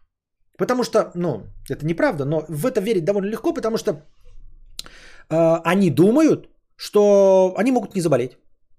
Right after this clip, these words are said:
Они думают, что они могут легко переболеть. Вот. Если бы речь шла о смертельно опасной болезни, по-настоящему смертельно опасной болезни,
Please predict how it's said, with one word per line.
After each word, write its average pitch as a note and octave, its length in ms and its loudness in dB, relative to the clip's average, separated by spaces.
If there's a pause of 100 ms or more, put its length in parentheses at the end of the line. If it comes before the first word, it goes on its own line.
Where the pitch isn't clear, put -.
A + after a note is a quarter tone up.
(680)
Они E3 260 -4
думают, C4 240 -4
что - 140 -2
они A#3+ 100 0
могут A3 220 -2
легко F#3+ 320 0
переболеть. D#3+ 560 -2 (420)
Вот. A#2 360 -10 (520)
Если B3+ 420 0
бы G#3 140 -2
речь A#3+ 300 -2
шла E3+ 500 -4 (720)
о F3 720 -4
смертельно G3 680 0
опасной D#3 340 -4
болезни, E3+ 440 -2
по-настоящему D3+ 760 0
смертельно G#2 460 -8
опасной - 380 -14
болезни, - 420 -20